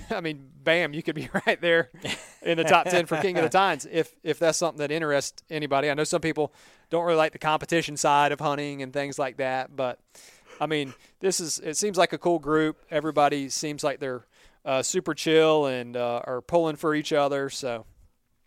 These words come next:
Speaker 1: uh, if, if somebody is interested in that, I, w-, I would recommend at least checking it out, uh, on their
Speaker 2: Well, let's
Speaker 1: site.
Speaker 2: get, let's get Ben Harrison on the podcast and talk about it, man.
Speaker 1: Yeah, let's do it. I, I, I'd lo-, I've heard him on several other podcasts talking about it. Um, that's
Speaker 2: Yeah.
Speaker 1: actually how I got a lot of the information, is I went back and,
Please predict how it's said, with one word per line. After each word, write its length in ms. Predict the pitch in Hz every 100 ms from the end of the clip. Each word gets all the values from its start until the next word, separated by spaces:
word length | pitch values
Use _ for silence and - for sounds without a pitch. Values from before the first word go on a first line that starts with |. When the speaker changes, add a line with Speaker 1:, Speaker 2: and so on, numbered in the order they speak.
| _ - -
Speaker 1:
uh, 240 | 117 107 -
if, 140 | 120 113
if 420 | 139 120 - - -
somebody 420 | - 175 160 151
is 100 | 131
interested 340 | 143 147 135 139
in 20 |
that, 180 | 135 127
I, 60 |
w-, 160 | 117 113
I 80 | 131
would 100 | 120
recommend 420 | 127 123 123 123
at 80 | 120
least 200 | 123 -
checking 300 | - 123 120
it 100 | 110
out, 280 | 110 104 - _ _
uh, 240 | - - - - -
on 140 | 113
their 100 | - 156
Speaker 2:
Well, 80 | 139
let's 120 | 214
Speaker 1:
site. 60 | -
Speaker 2:
get, 240 | 311 - _ _
let's 200 | 151 185
get 240 | - 240 127
Ben 160 | 175
Harrison 500 | 156 139 147 147 143
on 140 | 131 127
the 60 |
podcast 560 | - 127 117 131 123 -
and 80 | 113
talk 240 | 117 123
about 200 | 107 101
it, 120 | 87
man. 240 | 98 104 117 _ _ -
Speaker 1:
Yeah, 160 | 196 294
let's 160 | 247
do 140 | - 196
it. 60 | 226
I, 440 | 127 135 131 135 135
I, 120 | 143
I'd 100 | 175
lo-, 100 | 147
I've 140 | 156
heard 180 | 165 175
him 80 | 175
on 220 | 170 170
several 320 | - 165 165
other 160 | 151 185
podcasts 520 | 156 139 - 143 139
talking 320 | - 143 143
about 300 | 139 135 131
it. 180 | 147 151 -
Um, 260 | 131 123
that's 200 | 202 196
Speaker 2:
Yeah. 60 | 147
Speaker 1:
actually 220 | 143 143
how 140 | 143
I 60 | 143
got 160 | 147 143
a 80 |
lot 200 | 135 143
of 60 | 143
the 140 | 135
information, 560 | 139 139 127 139 - 131
is 120 | 123
I 60 | 120
went 220 | 131 131
back 260 | 131 139 127
and, 140 | 117